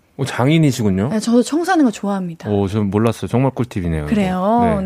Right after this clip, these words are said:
Speaker 2: 네, 여러분들 혹시 모르셨다면
Speaker 1: 음.
Speaker 2: 기억해 주시면 좋을 것 같습니다. 사육구공님께서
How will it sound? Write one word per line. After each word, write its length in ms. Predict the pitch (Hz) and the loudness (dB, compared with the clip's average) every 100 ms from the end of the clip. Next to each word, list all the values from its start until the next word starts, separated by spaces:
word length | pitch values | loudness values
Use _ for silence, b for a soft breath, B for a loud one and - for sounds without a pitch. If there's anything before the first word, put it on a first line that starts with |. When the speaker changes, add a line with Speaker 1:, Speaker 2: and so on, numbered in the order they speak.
| 190 | -2
Speaker 2:
네, 60 | 185 | 0
여러분들 500 | 240 285 262 220 220 | 2 4 4 4 0
혹시 300 | 247 - 247 | -2 -2 0
모르셨다면 840 | 220 302 311 285 247 208 190 190 | 2 2 0 -2 -2 -2 -4 -2
Speaker 1:
음. 40 | 180 | 2
Speaker 2:
기억해 840 | 107 214 82 _ _ _ - 262 | 2 2 -2 _ _ _ 0 0
주시면 420 | 220 - 196 180 | 0 -4 -4 -4
좋을 220 | 175 196 196 | -4 -4 -4
것 260 | 185 185 | -6 -6
같습니다. 960 | 190 202 208 190 180 160 165 175 180 175 B B B B B B - - 247 | -6 -4 -2 -2 -2 -6 -4 -2 -2 -6 B B B B B B -16 -2 2
사육구공님께서 1300 | 262 370 392 - 269 392 392 339 247 233 320 247 | 4 4 2 0 2 2 2 2 2 4 4 4